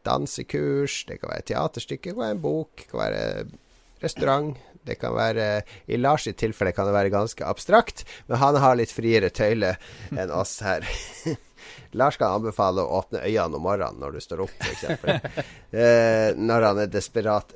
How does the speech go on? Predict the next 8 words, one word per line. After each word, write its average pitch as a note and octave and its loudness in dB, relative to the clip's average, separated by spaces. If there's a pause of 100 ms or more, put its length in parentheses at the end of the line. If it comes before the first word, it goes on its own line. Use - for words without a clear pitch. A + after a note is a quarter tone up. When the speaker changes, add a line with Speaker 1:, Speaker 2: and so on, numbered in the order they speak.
Speaker 1:
nok. G#2+ -6 (320)
Skal F3 2
vi D#3+ -2 (180)
begynne? C#3+ 0
Jeg B2 4
ser F#3 2
at B2 2
Lars C3 4